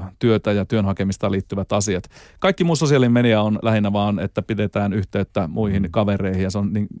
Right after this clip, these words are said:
Speaker 1: nimikin sanoo, että tämmönen sosiaalisten, ö, kontaktien ylläpitoa. Okei, sitten löytyy myöskin Instagram, jossa olen lähinnä toimittajana, että mitä
Speaker 2: Mm.
Speaker 1: täällä tapahtuu ja minkälaisia juttuja olen tekemässä. Mut jotenkin,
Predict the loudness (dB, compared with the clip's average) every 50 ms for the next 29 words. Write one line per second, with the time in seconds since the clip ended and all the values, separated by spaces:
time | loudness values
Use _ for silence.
0 | -6 -2 0 0 0 0 -2 -4 -4 -4 -4 -4 -6 -6 -8 -8 -8 -6 -6 -4
1 | -4 -2 0 0 0 -2 0 0 -2 -2 -2 -4 -12 -20 -20 _ _ -2 0 2
2 | 4 4 2 2 0 -4 -8 -6 -2 0 0 2 0 -2 -2 -2 -2 -2 -2 0
3 | 2 2 4 4 2 0 0 -4 -4 -2 -2 -2 -2 -2 -4 -10 _ _ -4 0
4 | 2 2 2 2 2 2 2 2 4 4 2 2 2 2 0 0 0 0 0 0
5 | -2 -4 -10 -14 -10 -4 -2 0 0 0 -2 -2 0 2 2 2 2 0 0 0
6 | 2 2 4 2 2 2 0 -2 -6 _ _ -20 -20 _ _ 0 2 2 2 2
7 | 4 4 4 4 2 2 0 -2 -2 -2 -2 -4 -4 -6 -8 -6 -4 -2 -2 0
8 | 0 -2 0 0 0 0 0 0 -2 -2 -2 -4 -4 -2 -2 0 0 0 0 0
9 | -2 0 0 0 0 -2 -2 -4 -4 -4 -2 -4 -6 -6 -6 -8 -8 -8 -8 -8
10 | -10 -12 -14 -20 -20 -20 -20 -14 _ -4 0 0 2 2 2 2 2 0 0 0